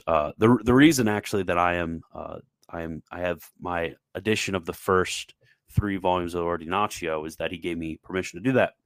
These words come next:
But he has another, uh, translation that is basically, um, he calls it the Summa of the Scotus Summa, but it's a ba-, basically a, uh, simplification and compilation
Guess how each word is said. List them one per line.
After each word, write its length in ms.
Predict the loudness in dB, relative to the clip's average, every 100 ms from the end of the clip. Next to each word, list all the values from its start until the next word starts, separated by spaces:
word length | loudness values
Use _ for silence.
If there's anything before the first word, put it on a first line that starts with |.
| _ -20 -20 -20 _
But 100 | 6
he 60 |
has 120 | 6 8
another, 500 | 6 8 6 4 -2 -2
uh, 260 | 0 0 -2 _ _ _ _ _ _
translation 840 | -8 -4 -4 -4 -6 -6 -6 -6 -8 _ _ _
that 280 | 2 4 4
is 220 | 2 -6
basically, 800 | 0 0 2 -2 -4 -4 -2 -4 -10 _ _
um, 480 | -6 -4 -6 -10 -18 _
he 140 | _ -18
calls 300 | 0 0 2
it 180 | -4 -6
the 200 | -12 -10
Summa 300 | -6 -4 -2
of 140 | -4
the 60 | -6
Scotus 380 | -4 -2 -2 -2
Summa, 320 | 0 0 -2 _ -20 -20 -20 -20 _
but 120 | 6
it's 140 | 6 2
a 60 |
ba-, 240 | 4 4 4 0
basically 600 | 2 2 2 0 2 2
a, 360 | 0 0 0 -4 -8
uh, 140 | -4 -4
simplification 1080 | 0 -2 0 0 0 2 0 2 -2 -2 -6 _ _ -8
and 260 | -4 -4
compilation 760 | -2 0 0 -2 -4 -4 -6 -6